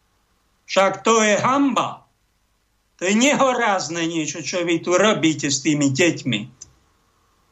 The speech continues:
Kto zneužíva políciu na buzerovanie občanov, ktorí nie sú kriminálni, nie sú ani chorí, to je niečo nehorázne. Oveľa väčšia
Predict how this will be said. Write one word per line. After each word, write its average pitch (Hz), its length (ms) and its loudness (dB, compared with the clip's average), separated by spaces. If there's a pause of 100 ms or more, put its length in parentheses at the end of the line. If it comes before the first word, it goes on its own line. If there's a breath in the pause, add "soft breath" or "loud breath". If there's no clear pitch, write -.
(460)
Kto 190 160 4
zneužíva 220 1040 2
políciu 220 880 0 (480)
na - 80 0
buzerovanie 208 1120 2
občanov, 196 880 0 (1300)
ktorí 202 320 4
nie 214 240 2
sú 247 240 -2
kriminálni, 214 720 2
nie 196 240 0
sú 196 160 0
ani 190 240 0
chorí, 208 560 0 (880)
to 156 80 -2
je 160 80 4
niečo 208 320 2
nehorázne. 202 880 0 (720)
Oveľa 262 580 2
väčšia 247 400 0